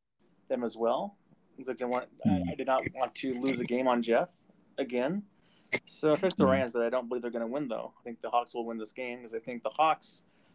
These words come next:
Speaker 1: um, Ru-, Russell Wilson has been playing lights out the last two weeks since he came back,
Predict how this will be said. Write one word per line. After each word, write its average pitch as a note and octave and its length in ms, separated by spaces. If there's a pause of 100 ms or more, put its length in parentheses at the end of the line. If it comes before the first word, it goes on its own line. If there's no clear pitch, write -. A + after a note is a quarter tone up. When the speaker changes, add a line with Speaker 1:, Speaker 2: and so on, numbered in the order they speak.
(140)
Speaker 1:
um, A#2 320
Ru-, C#3 140
Russell D3+ 260
Wilson C3 220
has A#2 180
been A2+ 160
playing A#2 320
lights A#2 300
out C3 160
the A#2 60
last A2 200
two B2 140
weeks A#2+ 160
since - 120
he B2 60
came A2+ 260
back, A#2 380